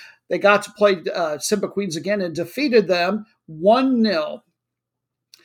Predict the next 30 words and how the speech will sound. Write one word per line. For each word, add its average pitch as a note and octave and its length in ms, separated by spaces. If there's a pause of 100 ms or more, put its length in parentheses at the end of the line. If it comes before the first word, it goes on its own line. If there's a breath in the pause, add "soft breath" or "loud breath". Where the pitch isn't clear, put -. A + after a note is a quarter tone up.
(140 soft breath)
Number A#3+ 300
one A#3+ 180
event G#3 260
score A3+ 440
is, F3+ 160
there's F3+ 260
the E3+ 80
Boso, F#3 500
so F#3 160
be D3 140
on D3 120
the D3 40
lookout D#3+ 340
for D#3 140
her. G3 140
She's G#3+ 260 (400 loud breath)
found B3+ 140
the A3+ 40
back G3+ 200
of F3+ 40
the F3+ 60
net D#3 140
four F#3 180
times F3 320
already, F3+ 260
and F#3 120
that E3 100
is - 180 (360 soft breath)
Leilona F3 880 (280)
Daweti. F3+ 760